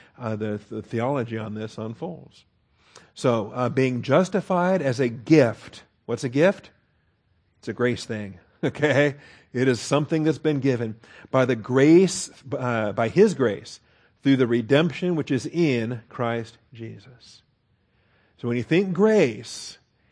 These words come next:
if you have a synonym for grace in your mind that means free, change your synonym, all right? Because there is a cost. The difference being we didn't pay that cost.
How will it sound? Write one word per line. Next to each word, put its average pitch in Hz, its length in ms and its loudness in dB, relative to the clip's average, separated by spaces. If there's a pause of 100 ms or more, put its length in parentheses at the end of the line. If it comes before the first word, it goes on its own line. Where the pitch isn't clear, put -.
(100)
if 120 220 -4
you 156 120 6
have 180 200 2
a 143 40 0
synonym 190 520 2
for 160 140 -2
grace 160 360 2
in 156 100 -4
your 147 120 -2
mind 139 360 2
that 135 140 2
means 131 480 -4
free, 131 720 -2 (400)
change 160 320 -2
your 131 80 -6
synonym, 113 500 -8 (300)
all 110 80 -10
right? 120 400 -2 (440)
Because 139 580 4
there 139 260 2
is 143 160 2
a 139 80 0
cost. - 600 -8 (540)
The 123 80 -6
difference 156 380 4
being 131 320 2
we 151 80 4
didn't 143 260 2
pay 151 220 -4
that 110 240 -8
cost. - 500 -16